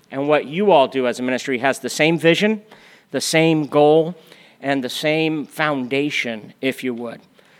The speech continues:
The vision we have, Jesus said it real simple when he was meeting after he was resurrected just prior to his ascension,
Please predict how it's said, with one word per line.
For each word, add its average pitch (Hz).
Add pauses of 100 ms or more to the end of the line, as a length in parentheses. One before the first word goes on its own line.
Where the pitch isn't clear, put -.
(240)
The 131
vision 220
we 180
have, 180
Jesus 185
said 190
it 165
real 170
simple 156
when 139
he 139
was 135
meeting 185
after 170
he 170
was 147
resurrected 165
just 151
prior 160
to 160
his 143
ascension, 165